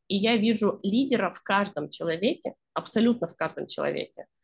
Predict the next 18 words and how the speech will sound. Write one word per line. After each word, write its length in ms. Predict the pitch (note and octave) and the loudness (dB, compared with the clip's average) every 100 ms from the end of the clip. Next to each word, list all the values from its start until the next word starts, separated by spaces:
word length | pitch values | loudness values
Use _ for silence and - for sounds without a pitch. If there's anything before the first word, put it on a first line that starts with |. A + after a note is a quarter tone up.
| _ _ _ | _ _ _
Это 240 | - G#3 G#3+ | -4 0 -2
то, 420 | - C#4+ F4 - - | 0 2 4 2 0
чем 340 | - C4+ C4+ | 2 4 2
нас 260 | G#3 G#3+ A#3 | 2 2 2
отличает 720 | G#3 F#3+ - B3 C#4+ C#4+ - _ _ _ _ | -4 -6 -4 0 2 2 -2 _ _ _ _
от 140 | F3+ F3+ | -4 -2
других 360 | F#3+ G3+ A#3+ | -2 -2 -2
людей, 460 | F#3+ E3+ D3+ - - _ - | -2 -2 -2 -4 -12 _ -12
что-то 340 | - D4+ D#4 | -2 0 0
получается 640 | A#3+ G3 F3+ - C#4 F#4 G#3 | 0 0 -2 -2 -2 -2 -2
намного 400 | G3 G#3+ G#3+ F3 | 0 2 0 0
лучше, 540 | F3+ A3+ - - - _ _ _ _ _ _ _ _ _ _ | -2 -4 -4 -8 -10 _ _ _ _ _ _ _ _ _ _
а, 840 | - F3 E3+ E3 E3 E3+ E3+ E3 - - - - _ - | -6 -4 -2 -2 -2 -2 -4 -6 -8 -14 -20 -20 _ -14
чем, 440 | - A3+ G#3 - - | -4 0 0 -2 -6
ну, 200 | - G3 - _ _ _ - - | -4 -4 -6 _ _ _ -20 -8
у 100 | G#3+ | -6
каждого 300 | - G3 C#3+ | -2 -2 -2
человека. 580 | - D#3+ F3+ D#4+ - | -2 0 0 0 -2